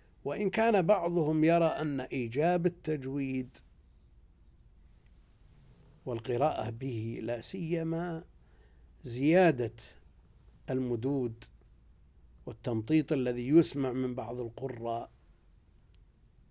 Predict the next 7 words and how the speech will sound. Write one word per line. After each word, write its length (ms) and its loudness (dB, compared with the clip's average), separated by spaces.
يدخل 520 0
في، 540 0
آه، 580 -12
إخراج 480 2
القرآن 640 -2
عن 180 -4
كونه، 680 -2